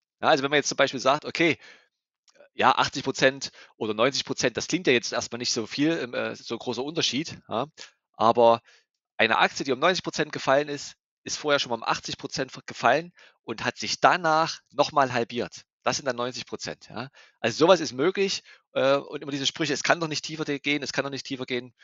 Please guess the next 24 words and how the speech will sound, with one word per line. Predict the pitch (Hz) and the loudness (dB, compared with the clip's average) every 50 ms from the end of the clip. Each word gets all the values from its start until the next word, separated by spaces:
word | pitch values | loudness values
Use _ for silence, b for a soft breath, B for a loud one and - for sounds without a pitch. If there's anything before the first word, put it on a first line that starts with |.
| b b b _ _ _ _ - - - _ - | b b b _ _ _ _ -10 -10 -10 _ -6
Ähm, | 120 113 117 117 113 110 113 110 _ _ _ _ _ _ | -2 0 0 0 0 -2 -6 -14 _ _ _ _ _ _
also | 110 117 139 | -4 -4 -4
es | - 120 - | -6 -2 4
wäre | 120 135 156 | 8 10 10
natürlich | 165 160 - 165 156 156 | 10 10 8 4 4 4
auch | 160 151 | 4 4
möglich, | 151 185 214 - 147 117 - | 4 4 2 2 0 -2 -2
natürlich | 117 - - 156 151 - | -4 -4 -4 -6 -6 -4
könnte | - 156 147 | -6 -8 -4
sie | 143 156 151 | -2 -2 -2
auch | 143 | -2
tiefer | - - 190 220 - 170 | -4 -8 -10 -8 -8 -8
gehen, | - - 113 104 92 | -4 -2 -2 -2 -2
ja. | 90 107 143 | -2 -4 -4
Es | 139 135 | -2 -2
werden | 131 127 | -4 -4
vielleicht | - 135 135 135 - | 0 -2 -2 -2 -2
auch | 131 | -6
viele | - - 139 151 | -10 -8 -6 -4
gesagt | 127 123 110 131 127 - - | -4 -2 -2 -2 -4 -2 -4
haben, | 123 120 | -4 -2
hier | 120 135 | -2 -2
im | 131 113 | 0 2
Bereich | 120 110 117 123 131 - - | 4 6 6 6 4 2 -2